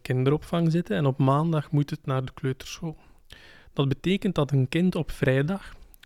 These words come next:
één begeleider heeft, eh, voor zeven kinderen, kan slapen wanneer het wil, dat ouders daar mee mogen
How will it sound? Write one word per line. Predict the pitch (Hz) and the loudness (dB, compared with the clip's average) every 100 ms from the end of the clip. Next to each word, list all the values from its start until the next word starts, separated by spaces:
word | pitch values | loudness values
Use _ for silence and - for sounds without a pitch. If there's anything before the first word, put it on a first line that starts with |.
| _ | _
één | 156 151 139 | 2 4 4
begeleider | 120 135 135 135 | 2 2 0 -2
heeft, | 131 131 - - - | -2 -6 -8 -18 -6
eh, | 147 139 | -2 -2
voor | - 123 | -2 -2
zeven | - 131 143 170 | 0 0 -2 -2
kinderen, | 170 180 180 208 - - - - - | -2 -2 -2 -6 -14 -20 -20 -18 -2
kan | 135 127 | 0 0
slapen | - 117 120 - | 2 0 0 -2
wanneer | 151 147 156 | 0 0 0
het | 156 - | -2 -4
wil, | 175 202 - - - - - | -8 -8 -10 -20 -20 -20 -4
dat | 139 - | -4 2
ouders | 143 147 139 | 4 6 4
daar | 131 123 123 | 2 2 2
mee | 131 143 | 2 4
mogen | 131 127 131 127 | 4 4 2 -4